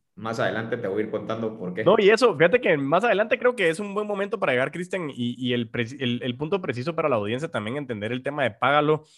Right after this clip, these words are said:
Speaker 2: Creo que hasta el mismo nombre que le pusieron es tan adecuado, enfocado en el tema de las ventas, es decir, la, las ventas, como el concepto de venta relacional que nosotros tenemos en el podcast de Crece o Muere, viene muy enfocado también en el concepto de esa transferencia de confianza.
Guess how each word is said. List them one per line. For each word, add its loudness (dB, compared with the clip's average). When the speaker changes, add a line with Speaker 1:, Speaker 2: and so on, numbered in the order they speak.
Speaker 2:
Creo 2
que 2
hasta 2
el -2
mismo 0
nombre 2
que -2
le -2
pusieron -4
es -4
tan 0
adecuado, 2
enfocado -2
en 0
el -4
tema -2
de 0
las 0
ventas, -2
es -4
decir, -4
la, 2
las 2
ventas, 4
como -2
el -2
concepto -2
de 6
venta 2
relacional 0
que -4
nosotros -4
tenemos -4
en -4
el -8
podcast -6
de -8
Crece -2
o 0
Muere, -4
viene 2
muy 2
enfocado 0
también -4
en -4
el -6
concepto -6
de 2
esa -4
transferencia -6
de -8
confianza. -4